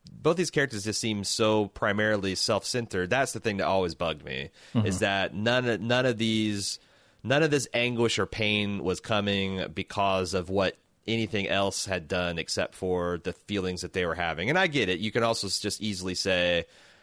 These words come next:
Speaker 1: "Well, but that's another way of saying that she's afraid to hurt her, hurt her husband, and she's afraid to hurt her daughter and all that." But
Speaker 2: Mm-hmm.
Speaker 1: you know, she's in the unique position where she can contain all that suffering to one human body, her own.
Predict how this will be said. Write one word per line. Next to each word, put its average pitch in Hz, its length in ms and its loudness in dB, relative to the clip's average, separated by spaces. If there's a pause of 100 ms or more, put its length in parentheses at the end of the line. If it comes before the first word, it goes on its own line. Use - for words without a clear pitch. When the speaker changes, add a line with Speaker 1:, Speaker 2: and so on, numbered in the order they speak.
(120)
Speaker 1:
"Well, 104 760 4
but 98 600 4 (500)
that's 117 280 0
another 107 240 4
way 98 220 6
of 90 60 -2
saying 95 400 2
that 90 120 -2
she's 95 180 -2
afraid 95 300 0
to 87 100 -2
hurt 95 200 0
her, 85 240 -2 (200)
hurt 90 280 0
her 82 200 -2
husband, 80 540 -2
and 76 80 -8
she's 85 160 -6
afraid 87 260 -2
to 87 80 -4
hurt 87 220 -2
her 85 100 -6
daughter 80 480 0
and 76 100 -4
all 82 140 0
that." 85 320 -2 (100)
But 82 480 2 (300)
Speaker 2:
Mm-hmm. 107 200 0 (440)
Speaker 1:
you 107 120 -2
know, 92 320 4
she's 127 400 0
in 110 140 2
the 104 80 0
unique 110 280 0
position 110 320 -2
where 101 60 -2
she - 120 0
can 117 160 -8
contain 127 340 2
all 117 100 4
that 92 140 0
suffering 110 380 0
to 98 60 4
one 98 220 2
human 95 260 -2
body, 85 360 0
her 87 200 -2
own. 67 380 -6